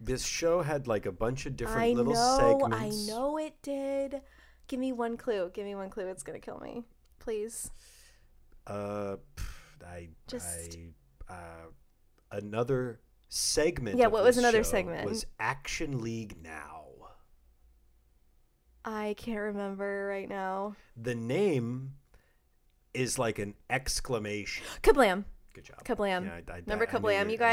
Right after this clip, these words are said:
Speaker 2: guys?
Speaker 1: gonna get that.
Speaker 2: Remember Kablam?
Speaker 1: I knew you were gonna get that, Mister Mason.
Speaker 2: Oh. Okay.
Speaker 1: Action League Now was great. Prometheus and Bob was great. I
Speaker 2: My
Speaker 1: can't
Speaker 2: favorite was Action League Now 'cause of the dolls.
Speaker 1: Yeah, I can't
Speaker 2: Thought it was so
Speaker 1: remember
Speaker 2: funny.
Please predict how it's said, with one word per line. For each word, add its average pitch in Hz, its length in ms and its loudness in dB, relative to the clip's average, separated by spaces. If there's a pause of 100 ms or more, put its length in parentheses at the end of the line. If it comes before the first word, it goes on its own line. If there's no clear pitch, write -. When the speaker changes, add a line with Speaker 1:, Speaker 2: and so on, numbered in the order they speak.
(100)
Speaker 2:
guys? 302 120 -2
Speaker 1:
gonna - 160 -6
get - 200 -12
that. - 100 -10
Speaker 2:
Remember 208 180 0
Kablam? 226 380 2
Speaker 1:
I 302 40 4
knew 415 80 0
you 427 120 -10
were 165 80 -16
gonna 160 160 -18
get - 140 -20
that, - 280 -20 (220)
Mister 50 220 -18
Mason. - 200 -12
Speaker 2:
Oh. - 1400 -16
Okay. - 320 -14
Speaker 1:
Action 110 300 -2
League 104 140 -4
Now 104 180 -2
was 101 160 -4
great. 104 460 -2 (320)
Prometheus 110 460 -6
and 95 100 -8
Bob 98 180 -4
was 98 120 -6
great. 104 220 -8
I 220 40 -8
Speaker 2:
My 214 140 2
Speaker 1:
can't 220 100 4
Speaker 2:
favorite 208 420 2
was 180 360 -2
Action 170 320 -8
League - 160 -8
Now - 180 -8
'cause 202 220 -12
of 180 60 -12
the 185 120 -6
dolls. 180 640 -8
Speaker 1:
Yeah, 104 120 -10
I - 20 -10
can't 151 260 -10
Speaker 2:
Thought - 120 -2
it - 40 -4
was 120 100 -8
so 113 40 -4
Speaker 1:
remember 151 220 -6
Speaker 2:
funny. 180 480 -10